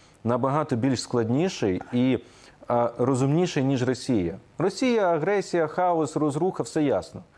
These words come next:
Китай діє більш тонше. І, звичайно, що і вони зацікавлені. Тому, коли я теж чую деяких аналітиків, які кажуть, «От Китай,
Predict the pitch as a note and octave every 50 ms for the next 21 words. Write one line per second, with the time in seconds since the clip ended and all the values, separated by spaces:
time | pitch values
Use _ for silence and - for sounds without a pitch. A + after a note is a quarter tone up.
0 | - - - - - - - G#2+ - F#3 A3 A#3 E3+ D3+ F3+ F#3+ F#3+ E3+ C3+ D#3
1 | E3 D#3+ - - - E3+ E3 D#3+ D3+ - - A#2 G#2 - - - - - - -
2 | - C#3 C#3 D3 D3+ D3+ D3+ D3+ C3 D#3 D#3 D3 - F#3+ A3 G#3+ G3+ F3+ - -
3 | F3 E3 D#3+ D#3+ E3 F3 F#3 D#3+ E3+ E3 - E3+ - F3+ F3 E3+ D#3 D3+ C3+ C3
4 | A#2 - D#3 D3+ E3+ D#3 - E3 E3 E3+ E3+ E3 D#3+ D#3+ F3 E3 D3+ - - -
5 | C#3+ C#3 B2 A#2+ C#3+ C#3+ B2+ - C3+ B2 - C3 C3 C#3 D#3+ G3+ F#3 - C3+ -
6 | C3 B2 A#2+ - - - - C3 A#2 A#2 G#2+ C3+ F3 G3 - - - - - D#3
7 | E3 D#3+